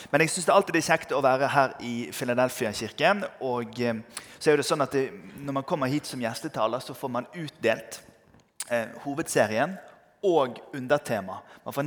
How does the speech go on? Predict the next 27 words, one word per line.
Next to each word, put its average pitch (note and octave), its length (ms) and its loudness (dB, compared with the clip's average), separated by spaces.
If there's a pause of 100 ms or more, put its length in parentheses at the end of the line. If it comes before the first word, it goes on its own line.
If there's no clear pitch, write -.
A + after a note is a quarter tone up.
nesten - 480 -6
utdelt A2+ 640 -8
manus. G#2+ 600 -6 (340)
Men A#2+ 120 -2
jeg C3+ 80 2
har B2+ 80 0
sagt C#3 220 -2
det C#3 80 4
at C#3+ 180 0
manus, D#3 400 2
det D#3 120 -4
skriver C#3 260 4
jeg A#2+ 120 0
selv. A#3 380 4 (260)
Talen, D3 280 4
den C3+ 120 4
forbereder B2 420 2
jeg A2+ 120 0
selv. A3+ 280 6 (320)
Eh, C3+ 380 4
men C3+ 280 -4
jeg C3+ 100 0
skal C3+ 260 0
jobbe C3+ 280 0
innenfor. A2+ 460 -2
Så D3+ 160 -8
nå, F#3+ 300 -4